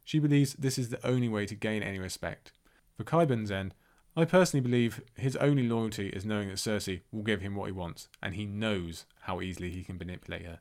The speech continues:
as he does throughout this book. I'm still of the opinion, eventually, her usefulness will end for him, and he'll repay her for each and every one of these little comments. There is actually quite a lot of Qyburn in this book, so it's a momentous meeting. Lots of people's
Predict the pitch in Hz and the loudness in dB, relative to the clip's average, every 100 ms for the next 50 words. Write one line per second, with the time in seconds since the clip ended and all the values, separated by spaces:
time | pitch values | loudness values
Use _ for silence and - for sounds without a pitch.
0 | - 123 107 101 90 - _ _ 90 - | -6 -6 -4 -8 -10 -14 _ _ -8 -8
1 | - - 127 - - _ - - _ - | -12 -6 -4 -4 -14 _ -20 -20 _ 2
2 | 165 160 147 131 120 110 123 113 113 110 | 2 4 2 2 0 0 -2 -2 -4 -6
3 | 104 139 143 - 101 95 - _ _ 98 | 0 2 2 -2 -4 -6 -10 _ _ -8
4 | 104 135 - 123 117 - - 117 113 107 | -2 -2 0 -4 -4 -6 -4 -4 -4 -4
5 | 113 107 - _ 104 127 139 123 - 117 | -4 -6 -10 _ -4 0 2 0 -2 -4
6 | 113 95 90 - 117 - - 123 - 101 | -2 -4 -8 -8 -6 -6 -8 -10 -6 -4
7 | 90 92 92 90 82 90 87 104 - - | -4 -6 -6 -8 -8 -10 -10 -12 -12 -12
8 | 95 92 - - - _ _ 139 147 139 | -12 -12 -14 -20 -20 _ _ 4 6 6
9 | 117 120 - 123 120 107 110 98 - 107 | 2 -4 0 2 2 2 0 0 -2 -2
10 | 92 85 85 87 - 90 - - 95 101 | -2 -4 -6 -10 -8 -10 -8 -8 -6 -4
11 | 107 117 117 101 - 98 90 98 98 - | 0 0 0 -4 -8 -10 -10 -12 -14 -18
12 | _ _ _ 127 139 127 123 127 120 117 | _ _ _ 0 2 2 -2 -2 -2 -4
13 | 107 | -6